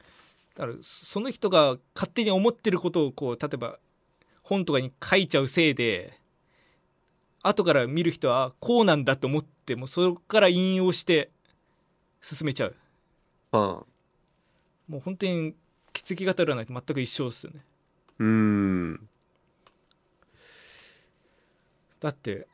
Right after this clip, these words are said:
Speaker 1: そういう意味で言ったら、長調が明るい、短調が悲しいみたいな、その辺の話ですらまだ、め-、なんか、心理学的に明確に解明されてなさそうなんですよね。
Speaker 2: あ、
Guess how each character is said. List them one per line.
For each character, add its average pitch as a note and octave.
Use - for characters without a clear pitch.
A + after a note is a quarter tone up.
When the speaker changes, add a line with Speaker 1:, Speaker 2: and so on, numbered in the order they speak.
Speaker 1:
そ -
う A3+
い -
う -
意 -
味 G3
で D#3
言 -
っ -
た B2+
ら、 A2
長 C4
調 F#3
が B2+
明 F3+
る E3
い、 C#3
短 F3+
調 D#3
が C3
悲 D#3
し -
い E3
み C3+
た A2+
い F#2+
な、 F#2+
そ -
の A3+
辺 B3
の A#3+
話 G#3+
で G3+
す -
ら D3+
ま E3
だ、 D3
め-、 E3+
な D#3
ん -
か、 A2+
心 F#3
理 F#3+
学 G3
的 F#3
に E3+
明 E3
確 F3+
に E3+
解 E3+
明 F3
さ E3+
れ E3
て D#3+
な C#3
さ E3+
そ F3+
う -
な A2
ん G2+
で -
す -
よ -
ね。 C#3+
Speaker 2:
あ、 A2+